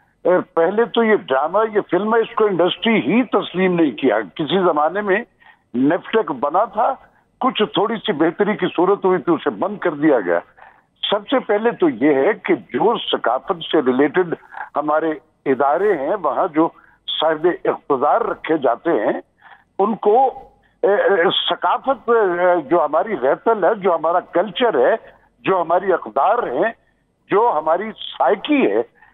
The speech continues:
उससे related, अ, अ, जब हमारा script होता था तो दुनिया में dominate होता। ख्वाब बिक रहे हैं, ख्वाब, ख्वाब दुनिया में बड़ी जल्दी और एक second में बिकते हैं। मुझे रत्ती भर एतराज नहीं तुर्की, मेरी जान, मैं, हमारा, अ,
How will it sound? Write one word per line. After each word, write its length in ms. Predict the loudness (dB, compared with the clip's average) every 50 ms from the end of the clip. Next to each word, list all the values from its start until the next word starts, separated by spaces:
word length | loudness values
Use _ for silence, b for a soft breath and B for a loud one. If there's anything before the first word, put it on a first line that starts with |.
| b _ -2
उससे 320 | -2 0 0 0 0 0
related, 580 | 2 0 2 2 0 0 2 0 -2 2 2 2
अ, 40 |
अ, 320 | 2 2 2 2 2 2 0 -2 _ b b b b b 0 2 4 4 2 2
जब 240 | 2 2 0 2 2
हमारा 340 | -2 0 0 2 2 2 0
script 480 | -2 -4 -6 -4 -2 -4 -4 -2 -2
होता 260 | -4 -2 0 -2 0
था 120 | 0 0 -2
तो 140 | 0 -2 -4
दुनिया 400 | 0 -2 0 2 4 2 2 2
में 160 | 0 0 0
dominate 460 | 0 0 0 -2 -6 -6 -4 -2 -2
होता। 220 | -4 -2 _ -6 -6 -8 _ _ b b b b b
ख्वाब 360 | -4 -2 0 0 0 0 -2 -2 -2 -4
बिक 200 | -4 0 2 2
रहे 220 | 2 2 0 -2
हैं, 100 | -6 -8
ख्वाब, 480 | -6 -2 -2 -2 -2 -2 -4 -6 -8 -8 _ _ _ _ _ _ _ -2
ख्वाब 260 | 0 0 -2 -2 0
दुनिया 280 | -2 -2 0 0 -2 0
में 160 | 0 0 0
बड़ी 160 | 0 -2 -2
जल्दी 360 | 0 0 0 0 0 0 2 2
और 120 | 2 2
एक 80 | 0 0
second 320 | 0 -2 -2 0 0 -2 0
में 180 | 0 -2 0
बिकते 300 | -2 -4 -6 -4 _ -4
हैं। 100 | -4 -4 -4 _ _ _ B B B B B B B -2
मुझे 280 | -2 0 2 0 0 0
रत्ती 340 | 0 -4 -6 -4 _ -2 2
भर 180 | 2 2 2 0
एतराज 400 | 0 0 0 0 2 0 0 -2 -2
नहीं 220 | 2 2 2 2
तुर्की, 480 | 2 0 -2 -2 -2 -2 -4 -4 -4 -6 _ B B B B B B _
मेरी 200 | -2 -2 -2 -2
जान, 400 | -4 -6 _ -2 0 2 0 0
मैं, 600 | -2 -8 -10 -2 0 2 2 2 0 -2 -2 -2
हमारा, 300 | -2 0 0 0 2 2
अ, 60 | 0